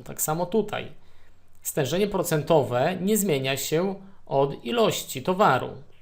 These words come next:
od ilości zboża. Dlatego tutaj zaznaczamy fałsz. Punkt B. W czterech kwintalach tego zboża jest osiem kilogramów zanieczyszczeń.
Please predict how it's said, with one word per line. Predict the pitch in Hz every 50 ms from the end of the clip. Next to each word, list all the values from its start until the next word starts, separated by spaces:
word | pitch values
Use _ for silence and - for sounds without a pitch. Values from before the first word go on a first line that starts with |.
| - - - - - -
od | 160 156 170
ilości | 185 180 165 143 135 127 - - - - 143 151 196 220 202 190 - - - -
zboża. | 190 190 208 220 220 175 131 120 127 - - - - - - - - - - - - - - - _ - -
Dlatego | 240 220 220 - 180 160 151 170 165
tutaj | 170 151 - 156 147 151 147
zaznaczamy | 143 156 156 160 147 - - 127 123 127 139 143
fałsz. | - 165 143 123 127 - - - - - - - - - - - - _ _ _ - - - - - - - - - - _ - _ _ - - - -
Punkt | - 214 208 208 190 165 180
B. | 151 131 131 123 123 123 - - - - - - - - - - - -
W | -
czterech | - - - - 147 - 247 202 - -
kwintalach | - - 185 156 - 156 127 120 131 147 147 -
tego | - 208 202 208 208
zboża | 180 156 139 143 135 123 113 127 143 160
jest | 143 139 156 147 - - -
osiem | 180 180 175 - - 190 185
kilogramów | 190 - 190 170 143 123 123 117 120 135 139 135
zanieczyszczeń. | 151 160 165 170 165 - 175 147 - - - 151 - - 160